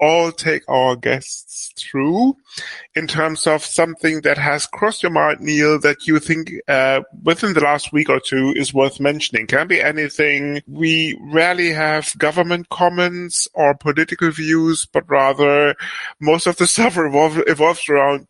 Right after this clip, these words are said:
books, movies, whatever, but anything goes. So, uh,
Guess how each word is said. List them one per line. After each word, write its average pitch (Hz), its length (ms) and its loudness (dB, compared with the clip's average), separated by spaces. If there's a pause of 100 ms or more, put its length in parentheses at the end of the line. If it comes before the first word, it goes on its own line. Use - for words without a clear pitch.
books, - 680 -4
movies, 151 1080 -2
whatever, 139 640 0
but 143 240 -2
anything 151 440 -2
goes. 131 420 2
So, 131 560 -2
uh, - 300 -6